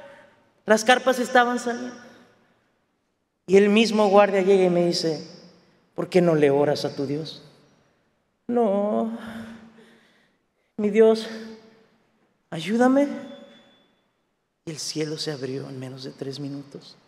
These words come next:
Todos vieron ahí, administrativo, internos. Empezaron a pasar cosas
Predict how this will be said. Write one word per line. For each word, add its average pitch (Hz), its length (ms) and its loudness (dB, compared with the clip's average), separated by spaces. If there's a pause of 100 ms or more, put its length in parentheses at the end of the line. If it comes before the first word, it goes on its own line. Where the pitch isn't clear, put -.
(720)
Todos 147 380 -12
vieron 175 400 -10
ahí, 190 280 -12 (1000)
administrativo, 143 1120 -6 (720)
internos. 151 1000 -6 (1120)
Empezaron 302 520 6
a 311 140 4
pasar 277 420 4
cosas 339 640 2